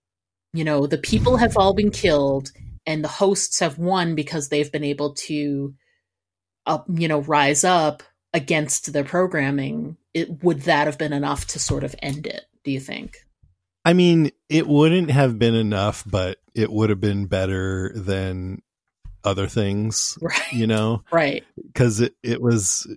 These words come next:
Speaker 2: yeah, it, it was a pretty strong ending.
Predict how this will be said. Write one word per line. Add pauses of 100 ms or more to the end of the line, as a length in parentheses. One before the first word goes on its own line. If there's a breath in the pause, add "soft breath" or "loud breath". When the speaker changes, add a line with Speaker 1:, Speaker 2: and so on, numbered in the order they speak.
(640)
Speaker 2:
yeah,
it,
it
was
a
pretty
strong
ending.